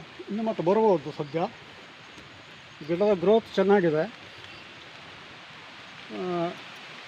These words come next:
ಶಿರ್ಸಿ ಸಸ್ಯ ನರ್ಸರಿಯಿಂದ ತಂದ ಗಿಡ ಇದು. ಅವ್ರು ಹೇಳ್ದಂಗೆ ಎರಡೇ ವರ್ಷಕ್ಕೆ ಕಾಯಿ ಬಂದದೆ. ಇದು ಹಂಪಾಗ್ಲಿಕ್ಕೆ ಬಂದದೆ, ಒಳ್ಳೆ ಪರಿಮಳ ಬರ್ತಾ ಇದೆ. ಆ,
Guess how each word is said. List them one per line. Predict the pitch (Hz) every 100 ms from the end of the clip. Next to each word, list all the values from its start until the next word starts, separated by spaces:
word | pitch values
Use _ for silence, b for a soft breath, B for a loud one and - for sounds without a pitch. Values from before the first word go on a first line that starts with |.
| -
ಶಿರ್ಸಿ | 185 175 226 196
ಸಸ್ಯ | 185 - 226 226
ನರ್ಸರಿಯಿಂದ | 208 - 202 202 202
ತಂದ | 240 214 202
ಗಿಡ | 214 214
ಇದು. | 185 143 151 - - - - - - - - - - - - 196 190
ಅವ್ರು | 226
ಹೇಳ್ದಂಗೆ | 214 214 233 240
ಎರಡೇ | 208 214 233
ವರ್ಷಕ್ಕೆ | 208 226 220 277
ಕಾಯಿ | 220 214
ಬಂದದೆ. | 196 165 131 - - - - - - - - 180
ಇದು | 196 220
ಹಂಪಾಗ್ಲಿಕ್ಕೆ | 208 226 226 226 226 220
ಬಂದದೆ, | 185 160 185 180
ಒಳ್ಳೆ | 185
ಪರಿಮಳ | 175 175 202 202
ಬರ್ತಾ | 190 185 190
ಇದೆ. | 139
ಆ, | 156 - - - - - - - - 202